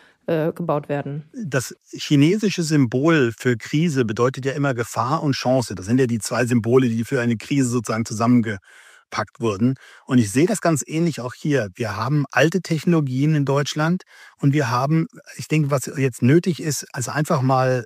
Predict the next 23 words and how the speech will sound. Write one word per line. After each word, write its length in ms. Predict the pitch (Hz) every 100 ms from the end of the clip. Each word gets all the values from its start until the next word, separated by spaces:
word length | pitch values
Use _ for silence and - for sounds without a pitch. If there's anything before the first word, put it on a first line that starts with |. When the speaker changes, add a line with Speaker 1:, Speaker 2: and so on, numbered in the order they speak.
| - -
Speaker 2:
rein 460 | 117 - 123 170
rational 580 | 131 131 - 156 143 131
zu 140 | - 131
gucken, 380 | 135 135 151 135 - - - -
was 280 | 113 131
sind 220 | - 175 -
Zukunftstechnologien 1300 | 175 151 151 127 - 135 127 135 123 110 123 147
und 140 | 143 127
was 120 | 120
sind 140 | 135
Zukunftstechnologien, 1000 | - 131 143 131 - 123 135 117 123 127
wo 120 | 120
wir 140 | 117 113
in 80 | 110
Deutschland 500 | 113 120 - 139 120
die 40 |
Chance 440 | - 113 120 135
haben, 240 | 107 127 113
weltweit 540 | 110 107 113 120 - -
eine 120 | 117
Führungsrolle 640 | - 117 117 - 98 95
zu 120 | -
machen 300 | 113 113 139